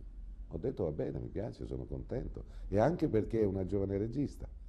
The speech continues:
e questo a me piace, mi, mi rinfresca, mi rinnova.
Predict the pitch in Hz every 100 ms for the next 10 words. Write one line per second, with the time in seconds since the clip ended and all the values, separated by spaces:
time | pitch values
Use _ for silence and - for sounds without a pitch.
0 | - - - - - - 92 - 85 76
1 | 65 76 - - 65 - 53 58 55 53
2 | 58 64 64 107 131 - 57 62 60 64
3 | 95 -